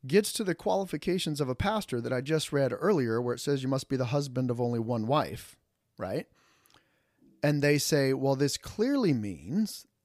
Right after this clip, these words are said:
that I, as a woman, must be the wife of one husband." And they deliberately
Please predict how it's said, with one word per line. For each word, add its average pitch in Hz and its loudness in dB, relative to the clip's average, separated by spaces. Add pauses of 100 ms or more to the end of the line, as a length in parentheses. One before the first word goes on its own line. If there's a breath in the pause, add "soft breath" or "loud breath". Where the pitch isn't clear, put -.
(460)
that 151 2
I, 147 4
as 135 2
a 127 2
woman, 123 0 (320)
must 160 2
be 151 4
the 135 2
wife 147 2
of 135 2
one 120 0 (180)
husband." 185 -4 (400)
And 156 2
they 147 4
deliberately 135 -2